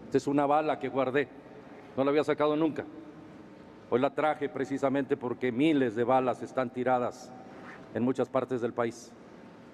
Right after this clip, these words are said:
Es una parte que a mí me mueve y por eso estoy aquí, porque le hice una promesa a mi hijo, que lo encontré muerto, y la autoridad no me ayudó, como ninguna autoridad ayuda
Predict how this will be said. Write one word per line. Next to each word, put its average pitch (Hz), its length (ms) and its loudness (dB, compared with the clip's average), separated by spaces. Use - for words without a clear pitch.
Es 120 140 2
una 143 160 4
parte 147 420 0
que 127 80 -2
a 120 40 -2
mí 143 120 2
me 135 80 4
mueve 147 360 2
y - 40 -4
por 123 160 0
eso 127 140 0
estoy 135 240 0
aquí, 131 260 0
porque 120 240 0
le 120 80 2
hice 143 220 0
una 139 180 2
promesa 139 400 0
a 131 40 2
mi 131 140 0
hijo, 135 220 0
que 110 80 -2
lo 113 80 -2
encontré 117 320 0
muerto, 123 320 -2
y 117 80 -2
la 120 80 2
autoridad 117 340 0
no 123 140 0
me 123 60 -2
ayudó, 117 280 -2
como 123 180 0
ninguna 131 300 2
autoridad 135 440 0
ayuda 135 400 2